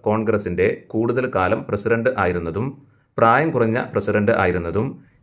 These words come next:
ക്വിറ്റ് ഇന്ത്യ സമര പ്രസിഡന്റ് ആയിരുന്നതുമായ ഇന്ത്യൻ ദേശീയ നേതാവാകുന്നു മൗലാന അബുൽ കലാം ആസാദ്. അൽ ഹിലാൽ പത്രം,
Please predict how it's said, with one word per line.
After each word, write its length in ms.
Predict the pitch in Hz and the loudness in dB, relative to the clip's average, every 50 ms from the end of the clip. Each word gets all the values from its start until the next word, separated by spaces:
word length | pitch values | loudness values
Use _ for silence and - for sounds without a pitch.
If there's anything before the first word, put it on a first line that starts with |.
| _ _ | _ _
ക്വിറ്റ് 240 | - 139 139 - 120 | -4 -4 -4 -2 -4
ഇന്ത്യ 320 | 101 92 90 98 110 - - | -2 0 2 2 0 0 -2
സമര 300 | - - 113 107 104 117 | -6 -4 -2 0 2 2
പ്രസിഡന്റ് 440 | 131 - 110 104 - 110 113 113 113 | 2 2 0 -2 0 -2 0 2 0
ആയിരുന്നതുമായ 800 | 123 110 104 98 98 101 101 104 104 104 98 90 87 90 95 110 - - | 0 2 0 0 0 0 -2 -2 -2 -2 -2 -2 0 0 0 0 -2 -6
ഇന്ത്യൻ 300 | - 98 98 107 110 113 | -10 -6 -2 -2 -2 0
ദേശീയ 320 | 101 95 95 95 101 107 107 | 0 -2 -2 -2 -2 -2 0
നേതാവാകുന്നു 800 | 98 92 92 98 98 101 101 95 90 87 87 95 113 - - | 0 0 0 0 0 2 0 0 0 -4 -6 -6 -6 -6 -8
മൗലാന 380 | - 95 92 95 95 92 92 98 | -6 -4 -2 0 0 0 0 -2
അബുൽ 340 | 113 - - 90 95 101 - | -4 -4 -6 -8 -8 -6 -2
കലാം 200 | 92 92 90 82 - | 0 0 0 -2 -2
ആസാദ്. 440 | 90 87 87 90 90 82 82 - - _ _ _ _ _ _ _ _ _ _ _ _ | -6 -6 -4 -4 -4 -4 -4 -6 -12 _ _ _ _ _ _ _ _ _ _ _ _
അൽ 140 | - 98 101 | -2 -2 -2
ഹിലാൽ 360 | 98 101 104 95 98 113 117 113 | 0 -2 0 2 2 0 2 0
പത്രം, 440 | 120 - - 123 131 147 147 - - | -2 0 2 0 0 0 0 -6 -12